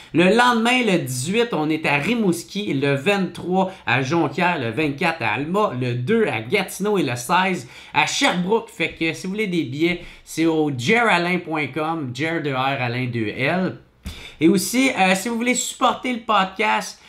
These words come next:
euh, allez vous abonner au patreon point com slash what's up podcast. Il y a plein de forfaits, il y en a pour tout le monde. Euh,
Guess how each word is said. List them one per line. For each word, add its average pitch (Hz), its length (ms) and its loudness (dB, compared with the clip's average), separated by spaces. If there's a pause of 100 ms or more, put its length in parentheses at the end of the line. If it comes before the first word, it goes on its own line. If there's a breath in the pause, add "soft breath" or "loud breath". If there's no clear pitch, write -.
(240 loud breath)
euh, 143 460 0 (100)
allez 196 260 0
vous 202 260 -2
abonner 180 440 0
au 175 140 0
patreon 196 840 -2
point 170 280 -4
com 175 220 -2
slash 170 460 -4
what's 160 260 -4
up 160 180 -4
podcast. 151 540 -2
Il 147 60 -6
y - 20 0
a 131 60 -4
plein 165 240 -4
de 165 40 -4
forfaits, 147 460 -4
il 139 60 -2
y 131 40 -4
en 127 120 -4
a 135 60 -6
pour 127 260 -10
tout 151 80 -4
le 135 80 0
monde. 151 400 0 (440 loud breath)
Euh, 120 560 0